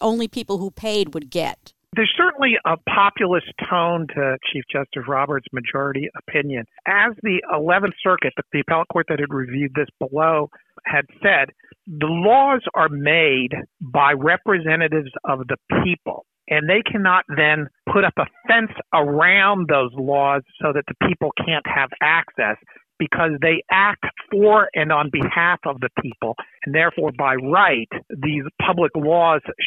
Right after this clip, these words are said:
Speaker 2: should be of the people and free to the people. Now, the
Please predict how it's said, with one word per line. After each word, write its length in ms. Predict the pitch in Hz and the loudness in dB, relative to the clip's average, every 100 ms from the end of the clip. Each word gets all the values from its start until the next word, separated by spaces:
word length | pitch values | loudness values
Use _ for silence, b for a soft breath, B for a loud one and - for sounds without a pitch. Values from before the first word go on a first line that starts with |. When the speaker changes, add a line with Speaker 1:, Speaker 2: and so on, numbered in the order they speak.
| - | 0
Speaker 2:
should 240 | 208 220 131 | 2 2 2
be 380 | 139 117 123 _ - | 0 0 -4 _ 0
of 220 | 196 214 | 4 4
the 100 | 170 - | 2 0
people 380 | 185 262 139 135 - | 2 2 0 0 0
and 180 | 190 - | 0 0
free 200 | 277 311 | 2 2
to 120 | 254 123 | 0 -4
the 80 | 120 | -4
people. 260 | 135 - - - _ - | -4 -6 -10 -12 _ -6
Now, 300 | 196 196 196 - - | 0 2 2 -2 -2
the 220 | 196 185 | 0 0